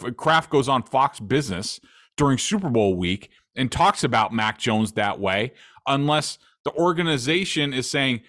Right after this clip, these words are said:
"At least for this season, we're moving forward with Mac, and then we'll see after the season when we have to make fifth-year option sort of decisions." So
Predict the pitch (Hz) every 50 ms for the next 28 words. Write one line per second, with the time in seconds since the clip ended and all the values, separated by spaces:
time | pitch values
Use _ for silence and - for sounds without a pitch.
0 | _ _ _ _ _ _ - 123 123 123 127 160 202 196 - - 156 151 143 160
1 | 175 - - - 190 226 240 208 139 131 123 120 123 - _ _ _ - 107 120
2 | 139 147 151 156 160 165 156 175 170 156 - 160 156 156 156 165 151 151 151 131
3 | 117 107 98 90 98 123 131 - - 139 120 120 123 139 147 147 147 151 147 -
4 | - 160 156 151 147 156 156 - 156 147 147 151 - 202 233 220 156 110 101 101
5 | 104 110 117 120 117 123 123 123 - 127 117 120 120 113 - _ 135 131 - -
6 | 123 131 127 117 117 127 - - - - 107 98 - - 104 95 90 85 87 -
7 | - - 85 82 82 65 - - - 123 113 -